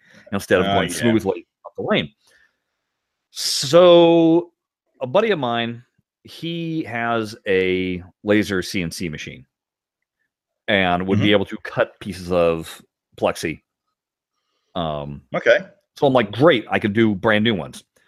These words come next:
Speaker 1: Here's where the problem <laughs> comes. A
Speaker 2: You need a cad file for them.
Speaker 1: A what? Oh, well, a cad file, that's not a problem 'cause he knows cad left and right. So all we really
Speaker 2: Okay.
Speaker 1: need to do is either scan a piece at a one-to-one,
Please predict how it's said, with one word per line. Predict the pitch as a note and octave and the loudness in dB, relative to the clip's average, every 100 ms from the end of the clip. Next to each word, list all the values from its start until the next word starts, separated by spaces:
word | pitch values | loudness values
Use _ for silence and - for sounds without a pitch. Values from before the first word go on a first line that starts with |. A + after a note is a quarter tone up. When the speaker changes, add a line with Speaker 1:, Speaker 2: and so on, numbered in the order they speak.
| _ _ _ _ | _ _ _ _
Speaker 1:
Here's | - F3 C3+ | 2 2 4
where | C3+ | 4
the | B2 | 4
problem | G3 D#3 G#2+ | 4 4 0
<laughs> | |
comes. | G2+ D3+ G#2+ G2+ - - _ _ _ _ _ _ _ - | -2 -2 -2 -6 -14 -20 _ _ _ _ _ _ _ 0
A | G3+ D#3 D#3 | 6 6 6
Speaker 2:
You | G#2+ | 4
need | A2 | 2
a | F#2+ | 0
cad | - A2+ G2 | 2 2 2
file | - E2+ D2 E2 _ | 0 0 0 -4 _
for | - F#2 E2 | -6 -4 -4
them. | D#2 - _ _ _ D#2+ | -8 -14 _ _ _ -12
Speaker 1:
A | |
what? | G2+ - - | -8 -8 -2
Oh, | F#3 | 2
well, | D3 | 4
a | C3 | 4
cad | F3 D#3+ | 2 4
file, | F3+ | 2
that's | E3 E3+ | 2 0
not | D#3+ | -2
a | C3+ | -4
problem | A2 | -6
'cause | F2 G2+ | -6 -8
he | B2+ | -4
knows | A2+ - | -4 -4
cad | A#2 G#2 F#2 F2+ A2 | -2 -2 -4 -14 -4
left | G#2 - | -4 -4
and | F#2+ | -6
right. | F#2 D2+ - | -4 -6 -8
So | - A#2 G2+ - - | -2 -2 -2 -10 2
all | E3 | 4
we | E3+ C#3 | 4 4
really | D#3 D#3 | 6 4
Speaker 2:
Okay. | C#3+ | 4
Speaker 1:
need | C#3 | -4
to | B2 | -8
do | A#2 B2+ B2 A#2 B2+ | -10 -4 -2 -2 -4
is | B2+ A2 G#2+ G#2 - _ _ _ C3 B2+ G2 F#2+ - _ _ _ _ _ | 0 0 0 -4 -12 _ _ _ -20 -14 -14 -16 -20 _ _ _ _ _
either | C#3+ C#3 B2+ A#2 - - | -4 2 2 2 -2 -10
scan | - - - D#3 E3 F3 E3 _ - | -10 -6 0 2 2 -2 -4 _ -8
a | |
piece | C3 F3 F3+ - - - | -4 -2 -4 -6 -6 0
at | A#2+ | 2
a | |
one-to-one, | A#2+ C3+ B2 B2+ C3 C3 | 2 2 2 2 2 -2